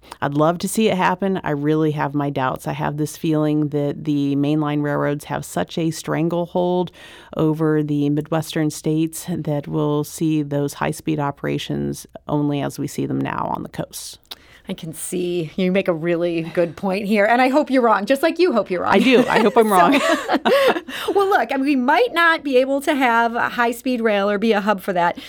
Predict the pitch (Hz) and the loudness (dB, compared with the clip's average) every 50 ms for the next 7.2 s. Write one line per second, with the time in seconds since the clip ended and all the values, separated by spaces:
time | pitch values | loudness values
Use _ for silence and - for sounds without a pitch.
0 | - - - - - 262 240 226 254 240 220 214 254 285 330 359 339 - - - | -18 -20 -16 -8 -4 -2 -2 0 0 -2 0 0 0 2 2 2 0 -2 -8 -4
1 | - 277 285 285 - - 349 285 311 320 330 330 330 370 359 - - - 254 220 | -2 0 0 0 0 -2 -2 0 0 0 2 2 2 2 0 0 0 0 0 2
2 | 208 220 220 226 254 269 269 226 233 220 214 240 240 233 - - - - 392 359 | 2 2 0 -2 -2 -4 -2 0 0 0 2 0 -2 -2 -6 -8 -8 -2 2 4
3 | 339 311 233 202 190 196 233 269 262 226 220 233 247 247 - 220 240 240 - - | 4 4 4 2 0 0 0 0 0 0 0 0 -2 0 2 2 0 0 0 0
4 | 247 262 285 277 277 269 262 254 220 202 202 226 233 - 220 226 - - 202 214 | 0 0 0 2 2 4 4 4 2 2 -2 -2 0 0 -2 -2 0 0 0 0
5 | 214 208 202 190 175 180 240 220 190 - - 214 202 202 - - 214 208 202 185 | 0 0 -2 -2 0 2 2 2 2 0 -2 -6 -6 -6 -4 -4 -2 -2 -2 -2
6 | 175 196 196 185 - - 233 226 220 226 214 202 214 208 - 190 185 175 - 180 | -4 -4 -4 -4 -4 -4 -2 0 0 0 0 -2 -4 -4 -2 -2 -2 -2 0 0
7 | 185 185 - | 0 0 0